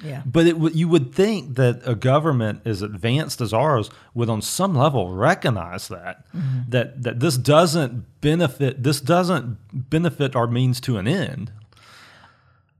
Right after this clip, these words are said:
Speaker 1: I think it, that it's just meant to be a provocation for us, really.
Speaker 2: Yeah. Yeah.
Speaker 1: Um, it's just,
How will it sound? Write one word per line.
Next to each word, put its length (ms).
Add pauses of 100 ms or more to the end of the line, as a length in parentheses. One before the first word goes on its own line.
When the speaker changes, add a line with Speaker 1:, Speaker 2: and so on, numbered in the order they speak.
(340)
Speaker 1:
I 500
think 600
it, 320
that 120
it's 180
just 280
meant 180
to 60
be 140
a 40
provocation 760
for 180
us, 160
really. 360 (320)
Speaker 2:
Yeah. 300 (460)
Yeah. 180 (840)
Speaker 1:
Um, 380
it's 180
just, 240